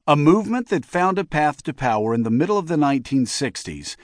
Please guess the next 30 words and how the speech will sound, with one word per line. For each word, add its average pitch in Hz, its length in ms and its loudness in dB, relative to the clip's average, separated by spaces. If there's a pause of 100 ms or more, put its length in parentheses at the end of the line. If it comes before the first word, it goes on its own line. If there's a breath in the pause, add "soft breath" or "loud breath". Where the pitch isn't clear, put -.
(280 soft breath)
and 127 200 -2
went 202 160 2
on 190 180 2
to 143 80 -2
dominate 160 540 2
American 143 540 0
life 127 420 -2
for - 180 -6
forty 139 380 -2
years. 139 640 -2 (840)
With - 140 2
the 135 100 2
National 185 480 2
Grand 160 400 2
Old 151 240 -2
Party 87 460 -4
seemingly 185 680 -2
on 131 140 0
a 104 80 -4
glide 117 500 -4
path 151 320 -4
to - 120 -6 (100)
ideological 131 1040 -2
and 95 160 -4
demographic 143 720 -2
irrelevance 123 680 0 (320 soft breath)
as 113 140 -6
a 113 60 -4
presidential 151 680 0
force, 98 600 -6